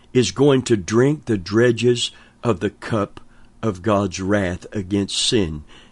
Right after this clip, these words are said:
and ungodliness. He that knew no sin is about to drink the sinner's cup. He's going to take the curse that he might break the curse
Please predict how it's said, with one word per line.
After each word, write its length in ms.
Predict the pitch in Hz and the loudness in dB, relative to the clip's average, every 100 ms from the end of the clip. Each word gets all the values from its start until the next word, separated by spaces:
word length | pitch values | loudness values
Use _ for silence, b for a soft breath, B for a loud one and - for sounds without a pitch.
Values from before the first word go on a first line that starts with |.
| b | b
and 140 | 98 90 | -4 -2
ungodliness. 1000 | 90 90 98 85 78 78 82 - - - _ - b b b b | -4 -2 -2 -2 -6 -12 -14 -16 -18 -18 _ -20 b b b b
He 180 | 127 131 | 2 6
that 200 | 117 104 | 4 4
knew 400 | 117 123 151 165 | 2 4 4 4
no 260 | 160 160 147 | 4 2 0
sin 760 | - - 208 156 80 71 - - b b b | -2 0 2 0 -2 -8 -14 -20 b b b
is 160 | 104 107 | 0 2
about 380 | 87 110 113 - - | 2 0 -2 -6 -8
to 120 | - | -6
drink 680 | 104 87 101 123 131 143 - b b | -4 -4 0 2 2 -4 -16 b b
the 120 | 110 113 | -4 -2
sinner's 720 | - 120 101 92 92 - - _ _ - | 0 2 4 2 0 -4 -14 _ _ -12
cup. 460 | - 107 73 - - _ _ _ - b b b b | -4 -4 -4 -14 -20 _ _ _ -20 b b b b
He's 340 | b 143 127 95 | b 4 4 4
going 340 | 123 139 139 | 4 6 4
to 120 | - | -2
take 460 | 117 - 139 147 - | -6 -2 0 0 -2
the 100 | 139 | -10
curse 680 | - - 196 117 - - - b b b b | -4 0 0 -2 -6 -10 -12 b b b b
that 160 | 123 | 2
he 160 | 120 117 | 4 4
might 380 | 104 101 101 - _ | 2 0 -4 -12 _
break 720 | 120 101 147 135 95 - - - - | -14 4 6 6 4 -2 -20 -20 -8
the 140 | 101 107 | -4 -2
curse 720 | - - 104 90 - - | 0 2 2 2 -2 -4